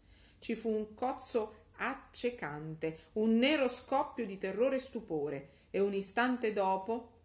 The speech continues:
egli vagava alla deriva di uno strano cielo,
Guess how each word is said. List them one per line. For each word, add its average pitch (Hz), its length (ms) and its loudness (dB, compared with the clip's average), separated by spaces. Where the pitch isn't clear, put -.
egli 220 540 4
vagava 190 580 4
alla 160 200 0
deriva 240 540 -2
di 233 120 -2
uno 254 160 2
strano 311 500 -4
cielo, 139 560 -4